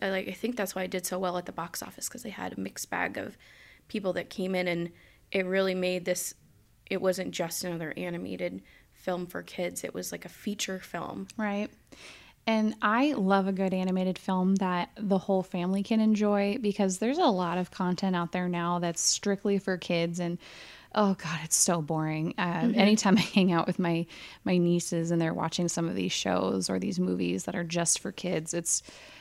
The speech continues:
Speaker 2: I mean, they like it, and really that's all that matters. But when you have a movie like this that everyone can enjoy, and it's something that, you know, I grew up watching and I still like,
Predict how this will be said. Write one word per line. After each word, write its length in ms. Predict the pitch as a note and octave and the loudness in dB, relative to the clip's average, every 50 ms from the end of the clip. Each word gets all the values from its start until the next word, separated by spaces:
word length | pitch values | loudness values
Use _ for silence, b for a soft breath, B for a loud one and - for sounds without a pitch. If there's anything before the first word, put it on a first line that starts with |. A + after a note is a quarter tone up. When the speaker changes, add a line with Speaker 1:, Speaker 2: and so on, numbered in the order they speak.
| B B - | B B 4
Speaker 2:
I 60 | - | 8
mean, 200 | A3 G#3+ G#3 G3+ | 8 10 10 8
they 180 | E3 D#3+ G#3 C#4 | 6 6 4 4
like 320 | A#3+ - - - - - | 4 2 0 -4 -6 -6
it, 160 | F3+ E3 - - | -6 -6 -4 0
and 140 | - G3 A3 | 2 6 6
really 220 | A#3+ A#3 G3 - | 8 6 6 4
that's 180 | - - - - | 0 -2 -2 0
all 120 | F#3 F3 | 0 0
that 100 | - - | 0 0
matters. 420 | - - E3+ E3+ - - - F3+ - | 0 2 2 2 2 0 -2 -2 -2
But 80 | - | 0
when 140 | G3 G3+ G#3 | 2 2 4
you 80 | B3 B3+ | 4 4
have 140 | B3+ G#3+ G3 | 4 4 4
a 40 | |
movie 300 | F#3+ F#3 F3+ F3+ F3 F3+ | 4 4 4 2 2 2
like 180 | F3 E3+ E3+ D#3+ | 2 0 0 -2
this 180 | - D#3+ E3+ - | -2 -2 -2 -2
that 180 | - - - - | -2 -2 0 2
everyone 460 | A3 A3 A3+ A3+ A#3 A3+ A3 G#3+ G#3+ | 4 4 6 6 6 6 6 4 4
can 140 | A3 A3 G#3 | 4 4 4
enjoy, 560 | G3 F#3+ F#3 F#3 F3+ F3 F3 F3 F3 F#3 - - | 4 4 2 2 2 2 2 2 2 0 0 0
and 200 | F#3+ F3+ F3+ F3+ | 0 0 0 -2
it's 140 | - - - | -2 0 0
something 260 | - F#3 F#3 F3 E3+ | 2 2 2 0 -2
that, 160 | E3+ E3+ - - | -2 -4 -4 -4
you 80 | E3+ | -2
know, 120 | E3 E3 - | -2 -2 -2
I 160 | - F3+ F#3+ G#3 | 0 0 2 2
grew 260 | F#3+ - G3 G3 F#3 | 2 4 4 4 4
up 80 | F3+ | 4
watching 400 | - G3 F3 E3 - - E3+ E3 | 2 -2 -2 -2 -2 -2 -2 0
and 80 | E3 E3 | 0 0
I 60 | E3+ | -2
still 600 | F3+ - - - - - F3+ F#3 G3 G3+ G3 F#3 F3+ | -2 -2 -2 -4 0 2 6 8 8 8 8 6 4
like, 440 | - F3+ F#3+ - - G3+ - - | 2 0 0 0 -2 -4 -8 -12